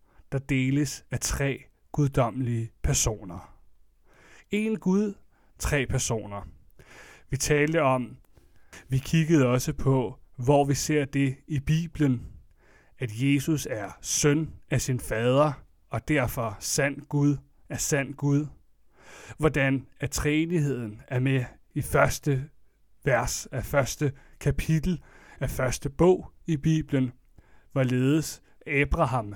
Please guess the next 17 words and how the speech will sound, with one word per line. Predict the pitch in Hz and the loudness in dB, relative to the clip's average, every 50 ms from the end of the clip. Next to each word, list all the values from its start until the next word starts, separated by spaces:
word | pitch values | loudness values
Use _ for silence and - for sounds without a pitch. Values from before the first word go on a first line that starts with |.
| - - | -12 -6
mødte | - 123 131 135 135 139 143 139 156 143 131 - - _ _ | -2 0 2 4 4 4 4 4 2 0 0 -4 -10 _ _
Gud | - 151 147 143 156 160 - - - - - _ - - - _ _ _ _ | -2 2 4 6 6 4 4 0 -10 -20 -20 _ -20 -20 -20 _ _ _ _
som | - - - 120 | -12 -10 -8 -6
tre | - - - - 147 139 135 143 | -2 -2 0 0 0 0 -2 -2
mænd | 123 127 139 151 160 - - - - - _ _ - | 0 2 4 4 2 0 -4 -10 -20 -20 _ _ -4
ved | 135 135 | -2 0
Mamrens | 131 123 113 123 135 139 139 135 135 131 - | 2 2 2 2 2 2 0 0 -2 -2 -4
ege, | - - 131 120 120 123 131 147 139 - - _ _ - - - - - - - - | -6 -6 -6 -4 -2 0 0 -2 -2 -6 -12 _ _ -20 -20 -20 -20 -20 -16 -4 0
og | 151 151 147 156 | 2 2 4 2
altså | 170 165 156 - 175 170 151 131 - - - - - - | 0 0 -2 0 2 2 2 2 -2 -10 -20 -20 -8 -4
generelt, | - 143 147 151 139 127 151 156 170 151 139 - - - - _ _ - - | 0 0 2 2 2 2 2 2 0 -2 -4 -10 -14 -18 -20 _ _ -18 -8
hvordan | - 147 143 139 - 143 147 160 160 | -4 -4 -2 0 0 0 0 0 -2
treenigheden | - - - - 156 147 - 151 147 165 165 160 165 139 113 120 120 113 107 104 101 101 95 - - _ _ _ - | -4 -6 -4 -2 -2 -2 0 0 0 0 0 0 -2 -2 -2 -2 -4 -4 -6 -8 -8 -10 -12 -14 -18 _ _ _ -4
er | 139 135 | -2 -2
en | 143 143 | -2 -2
bibelsk | 139 - 175 185 185 165 156 151 131 104 - - - | -2 0 0 0 0 0 0 0 0 0 -2 -8 -10
lære. | 120 104 98 98 92 92 - | -10 -10 -10 -10 -12 -12 -14